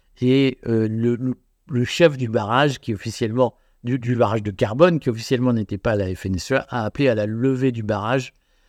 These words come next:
pour le lendemain, le samedi, quatorze heures. Alors le problème, c'est qu'évidemment,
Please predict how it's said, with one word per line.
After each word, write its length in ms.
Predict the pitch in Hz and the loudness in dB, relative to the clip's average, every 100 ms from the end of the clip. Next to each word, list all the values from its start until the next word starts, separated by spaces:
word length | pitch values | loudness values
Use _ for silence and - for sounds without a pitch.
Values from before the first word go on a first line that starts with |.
| _ _ _ | _ _ _
pour 200 | - 156 | 0 4
le 120 | 139 127 | 4 4
lendemain, 600 | 120 117 123 143 170 170 | 2 2 2 2 2 -2
le 120 | 110 | -6
samedi, 500 | 113 117 113 120 151 - _ _ | -4 -4 -4 -6 -10 -14 _ _
quatorze 360 | - 120 117 113 | -2 0 0 0
heures. 100 | 95 | -2
Alors 160 | 107 147 | 2 2
le 80 | |
problème, 380 | - 147 151 147 | 2 2 2 2
c'est 140 | - 120 | -2 -6
qu'évidemment, 600 | 127 127 123 127 117 | -4 0 0 0 -2